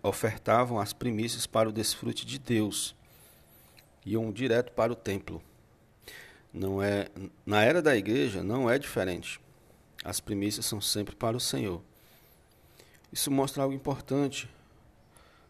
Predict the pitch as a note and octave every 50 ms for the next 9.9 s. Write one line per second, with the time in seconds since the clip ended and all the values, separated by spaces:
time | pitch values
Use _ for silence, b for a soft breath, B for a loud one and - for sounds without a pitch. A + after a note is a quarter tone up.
0 | b - _ - A#2+ A#2+ A#2+ - C3 B2+ B2 B2 - - - - B2 A#2+ - -
1 | B2 A2 - - - - - - G2 G2 F#2+ F#2+ F2+ F2+ F2 - B2+ A2+ - -
2 | A#2+ - - - - C3 B2+ C3 C3+ C#3 C3+ - - - - A#2+ G#2 G2 - -
3 | - - b b b b b b b b b b b b b b _ _ - _
4 | - _ _ _ _ - - C3 A#2 A#2 A#2 A2+ B2 B2 G#2+ G#2 A#2 A#2+ - -
5 | G2 F#2 F#2+ F#2+ G#2 C3+ D#3+ D#3+ - C#3 A#2 A#2 G#2 G2 G#2 G#2 G2+ - - G2+
6 | F2+ F2 F#2+ G#2 B2+ D3 D3+ C#3+ A#2 F#2+ F2 F2 F#2+ A#2 C#3+ E3 D#3 A#2+ G2 G#2+
7 | G2 F#2 - - - - - _ - A#2+ D3+ D3+ - A2+ B2+ G#2+ F#2+ F#2 G#2 B2+
8 | B2+ B2+ - G#2+ F#2+ F#2 F2+ F2 F2 - - B2+ B2 A2+ A2 B2 C#3 C3+ G#2+ A#2
9 | D3 - - - D3+ C#3 - E3 D3+ E3 D#3 C3+ G2 F#2+ G2+ G#2 - -